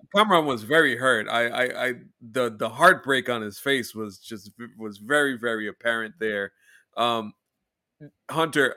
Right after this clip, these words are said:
le-, let me ask you about, like, regardless of how we felt about the scene and the execution, I will say, uh, Mister Kamran, uh, seems, uh, a little bit more conflicted about where he stands, uh, going forward in this series.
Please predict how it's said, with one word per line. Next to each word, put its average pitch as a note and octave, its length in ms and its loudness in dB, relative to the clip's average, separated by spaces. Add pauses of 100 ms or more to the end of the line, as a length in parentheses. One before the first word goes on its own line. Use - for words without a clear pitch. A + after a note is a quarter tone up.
le-, D3+ 220 -2
let D#3+ 160 4
me E3 140 2
ask D#3 280 4
you D#3 120 0
about, C3+ 280 4
like, C3+ 280 2 (340)
regardless E3 580 4
of C#3+ 280 -2 (240)
how E3 180 8
we E3 140 6
felt F3 260 6
about C#3+ 420 2
the D3 100 0
scene D#3+ 360 -2
and C#3+ 160 -2
the C3 160 0
execution, C#3+ 680 -2 (240)
I D#3 100 4
will G#3 240 6
say, F3 420 4 (240)
uh, D3 340 6
Mister F3+ 240 -2
Kamran, D3+ 760 4
uh, C3 260 2
seems, C#3+ 680 -4
uh, B2+ 320 2
a B2+ 80 -6
little D#3 280 0
bit C#3+ 200 2
more C#3 240 -2
conflicted C#3+ 720 -4
about A#2+ 380 0
where A#2 240 -2
he A2+ 200 -8
stands, G#2+ 800 -6
uh, G#2+ 140 -6
going G#2 320 -6
forward A2 360 -12
in A2+ 100 -20
this A#2 140 -18
series. - 520 -12